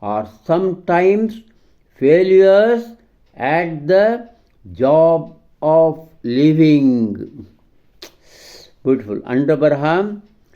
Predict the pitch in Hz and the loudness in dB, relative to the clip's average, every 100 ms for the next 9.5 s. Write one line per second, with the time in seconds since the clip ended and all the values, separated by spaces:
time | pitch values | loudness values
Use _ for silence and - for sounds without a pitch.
0 | _ _ _ _ 101 117 180 202 202 160 | _ _ _ _ -6 0 2 4 2 2
1 | 135 180 196 196 - _ - 180 - - | 0 0 0 -2 -6 _ -8 -8 -10 -2
2 | 190 156 170 196 160 - 185 185 165 - | 0 2 2 0 -2 -4 0 0 -2 -10
3 | _ 180 202 196 196 185 - - _ 156 | _ -2 -2 2 2 2 -4 -20 _ -4
4 | 170 170 156 - 160 170 160 143 120 104 | -2 -2 -4 -8 -2 0 0 0 -4 -8
5 | - _ _ _ _ _ _ _ _ _ | -16 _ _ _ _ _ _ _ _ _
6 | 110 147 160 160 160 - 131 139 110 135 | -2 0 2 2 0 -2 -6 -4 -2 -2
7 | 151 - _ _ 147 143 135 87 90 131 | -4 -8 _ _ -4 -2 -2 -6 -6 -2
8 | 147 - - _ - 139 135 110 117 151 | -2 -4 -14 _ -6 -2 -2 -4 -2 0
9 | 151 139 131 120 113 | 2 0 -2 -4 -8